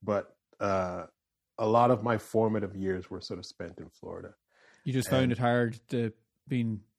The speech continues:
Speaker 2: cha-, moved to Florida from Canada. It was just too much.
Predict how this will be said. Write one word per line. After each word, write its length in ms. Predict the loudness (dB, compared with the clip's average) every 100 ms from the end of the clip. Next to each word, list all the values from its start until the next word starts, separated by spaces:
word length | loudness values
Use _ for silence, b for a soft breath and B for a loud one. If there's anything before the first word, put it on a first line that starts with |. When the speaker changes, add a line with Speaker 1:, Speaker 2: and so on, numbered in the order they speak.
| _ _ _ _ _ _ -10
Speaker 2:
cha-, 300 | -2 -2 -2
moved 600 | 0 2 2 0 -6 -20 -6
to 280 | -2 -2 -4 _ _
Florida 460 | -2 2 2 2
from 280 | 0 -2 -2
Canada. 340 | -2 -2 0 0
It 60 |
was 120 | -4
just 160 | -6 -2
too 160 | 0 0
much. 280 | 0 -2